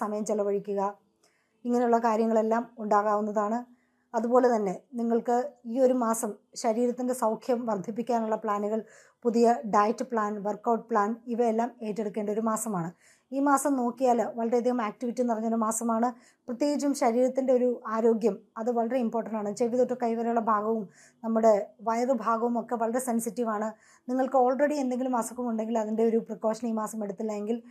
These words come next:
ഇടയ്ക്കിടയ്ക്ക്, സോറി, ഇടയ്ക്കിടയ്ക്കൊക്കെ എനർജി ഡിപ്പ് ആവുന്നൊരു സമയം കൂടിയാണ്. നിങ്ങൾക്കെല്ലാവർക്കും നല്ലൊരു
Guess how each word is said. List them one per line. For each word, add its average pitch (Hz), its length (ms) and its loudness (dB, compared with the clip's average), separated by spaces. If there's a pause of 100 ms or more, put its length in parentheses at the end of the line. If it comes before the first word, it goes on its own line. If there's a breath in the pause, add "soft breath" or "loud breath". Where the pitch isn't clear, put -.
(220 loud breath)
ഇടയ്ക്കിടയ്ക്ക്, 269 800 0 (340)
സോറി, 190 220 0 (840 soft breath)
ഇടയ്ക്കിടയ്ക്കൊക്കെ 233 840 2
എനർജി 220 340 0
ഡിപ്പ് 202 340 0
ആവുന്നൊരു 208 420 -2
സമയം 196 260 -4
കൂടിയാണ്. 202 360 0 (380 loud breath)
നിങ്ങൾക്കെല്ലാവർക്കും 214 600 -2
നല്ലൊരു 208 380 -2